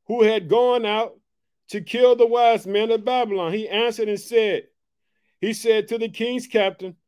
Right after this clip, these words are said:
"Why is this decree from the king so urgent?" Then Arioch made the decision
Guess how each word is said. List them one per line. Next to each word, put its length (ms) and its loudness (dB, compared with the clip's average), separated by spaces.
"Why 480 -2
is 160 2
this 140 -8
decree 440 -8
from 260 -2
the 80 -10
king 340 -8
so 280 0
urgent?" 380 6
Then 220 0
Arioch 520 0
made 320 -2
the 80 -10
decision 1000 -6